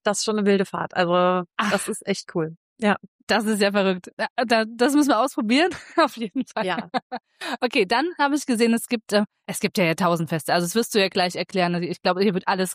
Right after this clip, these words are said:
Speaker 2: gefeiert. Wirklich jede Frucht, jedes, äh, jedes Ding. Aber es gibt auch ein Kastanienfest und das hat ja ein ziemlich, ähm,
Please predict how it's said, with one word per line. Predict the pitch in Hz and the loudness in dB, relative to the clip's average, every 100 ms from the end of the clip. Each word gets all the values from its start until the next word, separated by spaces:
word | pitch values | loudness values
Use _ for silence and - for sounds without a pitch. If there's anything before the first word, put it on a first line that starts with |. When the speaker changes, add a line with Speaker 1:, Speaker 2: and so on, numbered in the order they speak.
| _ | _
Speaker 2:
gefeiert. | 196 - 165 156 | -6 0 2 0
Wirklich | - 190 202 - | -2 -6 -6 -8
jede | 190 196 233 220 - _ - | -6 -2 0 0 -2 _ -20
Frucht, | - - 269 - - | -6 0 0 0 -8
jedes, | 196 220 226 233 - | -2 0 2 0 0
äh, | 202 208 | 2 2
jedes | 208 220 - | 0 -2 -4
Ding. | - 277 294 _ _ - | -4 -4 -6 _ _ -6
Aber | 202 220 | 0 0
es | - | 0
gibt | 226 - | -4 -2
auch | 196 185 | -2 -2
ein | 180 | -4
Kastanienfest | 190 - - 196 285 302 254 247 - 214 | -4 -6 -4 -2 0 0 0 -2 -2 -6
und | 202 | -4
das | - | -2
hat | 226 | -2
ja | 220 | -2
ein | 220 202 | -2 -4
ziemlich, | - 254 285 - | -2 0 0 -2
ähm, | 233 233 | -2 -2